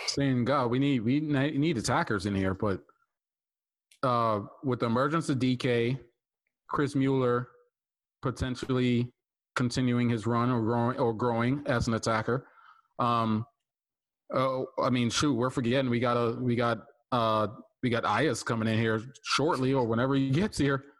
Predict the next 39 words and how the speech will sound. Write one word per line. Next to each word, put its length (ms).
And 100
all 140
of 80
a 40
sudden, 300
you're 80
looking 220
at 100
a 60
different 280
type 200
team, 260
man. 180
And, 200
and 200
you're 160
like, 240
and, 260
and 320
pretty 180
soon, 560
we're 140
gonna 140
be 80
trying 180
to 60
figure 280
out 220
where 100
the 140
heck 180
are 60
we 100
gonna, 280
where 220
are 20
we 80
gonna 240
play 460